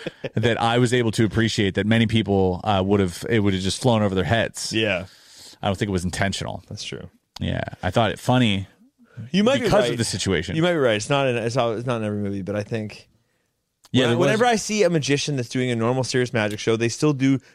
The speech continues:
Speaker 2: try and put in some jokes.
Speaker 1: That's
Speaker 2: They'll even tell each other, like, "Oh, you need a joke there." Right? And they're like, and they're, and they're writing it, and to me, it's like one of those movies where the, where the one friend comes in and he goes a waka, waka, waka,
Speaker 1: Yeah.
Speaker 2: waka, and everyone laughs, and then he leaves.
Speaker 1: <laughs> Is that necessary?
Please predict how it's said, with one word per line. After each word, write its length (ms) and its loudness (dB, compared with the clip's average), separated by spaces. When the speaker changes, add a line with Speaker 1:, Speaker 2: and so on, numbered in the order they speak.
Speaker 2:
try 220 -2
and 120 -4
put 160 -2
in 80 -2
some 180 -6
jokes. 440 -2
Speaker 1:
That's 240 0
Speaker 2:
They'll 160 4
even 180 0
tell 220 2
each 140 0
other, 120 4
like, 220 0
"Oh, 80 2
you 100 4
need 140 2
a 60 -2
joke 380 0
there." 220 -8
Right? 260 2
And 120 2
they're 100 4
like, 180 2
and 140 2
they're, 120 4
and 180 4
they're 80 2
writing 300 4
it, 140 2
and 260 0
to 60 -2
me, 140 2
it's 160 -2
like 200 0
one 200 0
of 60 -2
those 160 4
movies 280 0
where 100 0
the, 160 2
where 120 2
the 80 0
one 280 0
friend 240 0
comes 300 0
in 160 2
and 120 -4
he 140 0
goes 200 2
a 60 -2
waka, 280 -2
waka, 300 0
waka, 240 0
Speaker 1:
Yeah. 140 0
Speaker 2:
waka, 260 0
and 140 0
everyone 240 0
laughs, 400 -4
and 100 -4
then 120 0
he 80 0
leaves. 500 -2
Speaker 1:
<laughs> 140 -14
Is 220 2
that 160 4
necessary? 760 0